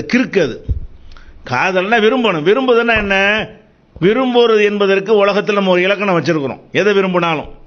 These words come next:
என்ன விரும்புறோம்? கிடைச்சா அதை, அதை பயன்படுத்திக்கிறோம், கிடைக்கலையா வேற ஒண்ணை பயன்படுத்திட்டு போயிடுவோம். அதான் விருப்பம் என்பது. இப்ப நம்ம ஒரு,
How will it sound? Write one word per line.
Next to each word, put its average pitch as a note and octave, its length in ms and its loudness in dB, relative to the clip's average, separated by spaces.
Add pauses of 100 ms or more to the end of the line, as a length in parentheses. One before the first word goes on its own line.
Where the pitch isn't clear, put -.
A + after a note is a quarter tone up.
(520)
என்ன A#3 240 0
விரும்புறோம்? G3+ 680 2
கிடைச்சா F#3+ 440 -2
அதை, A3 280 0
அதை F#3 300 0
பயன்படுத்திக்கிறோம், F3+ 840 0 (560)
கிடைக்கலையா A#3+ 600 0
வேற A#3+ 240 2
ஒண்ணை B3 200 0
பயன்படுத்திட்டு G#3 480 0
போயிடுவோம். D3+ 280 0
அதான் B3 280 2
விருப்பம் B3 360 0
என்பது. D3+ 280 -2 (840)
இப்ப A3 240 2
நம்ம A3+ 260 0
ஒரு, G#3+ 200 2